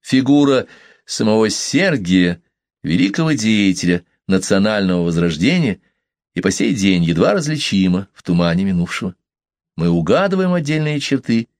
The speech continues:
но не можем охватить взглядом целого. Книга, которую читатель держит в руках,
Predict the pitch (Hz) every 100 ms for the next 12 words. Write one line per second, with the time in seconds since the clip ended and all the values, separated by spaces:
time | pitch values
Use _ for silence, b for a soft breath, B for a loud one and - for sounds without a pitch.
0 | _ _ _ _ 87 80 78 90 139 143
1 | 151 - 120 120 113 95 85 85 82 92
2 | - 82 98 - _ _ _ _ _ _
3 | _ _ _ _ _ _ _ _ - 131
4 | 139 120 113 107 113 107 - 110 101 104
5 | 95 104 92 90 95 95 - 113 110 -